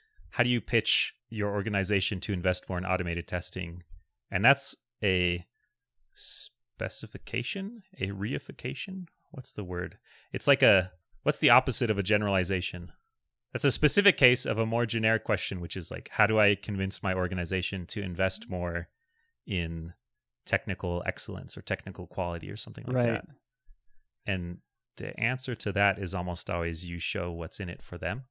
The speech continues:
Speaker 1: because they are not gonna care unless they see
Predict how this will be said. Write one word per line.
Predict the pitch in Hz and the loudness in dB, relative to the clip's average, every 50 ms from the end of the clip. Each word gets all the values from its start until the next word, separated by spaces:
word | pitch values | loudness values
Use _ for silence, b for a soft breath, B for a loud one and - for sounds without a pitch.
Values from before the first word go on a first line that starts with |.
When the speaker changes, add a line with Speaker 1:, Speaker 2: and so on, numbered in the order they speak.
| _ _ _ _ _ _ _ _ - - - | _ _ _ _ _ _ _ _ -16 -14 -14
Speaker 1:
because | 120 - - 95 87 - | -12 -10 -8 -8 -6 -6
they | - 95 90 87 90 | -6 -4 -4 -4 -4
are | 92 87 82 | -6 -6 -4
not | 85 98 104 - | -4 -4 -4 -4
gonna | - 98 92 | -6 -8 -8
care | - - 113 98 | -6 -2 -2 -2
unless | 90 87 85 87 - | -2 -2 -4 -6 -6
they | - 95 | -6 -4
see | 87 - - 101 92 90 87 85 82 82 | -4 -4 -4 -4 -4 -4 -4 -6 -8 -10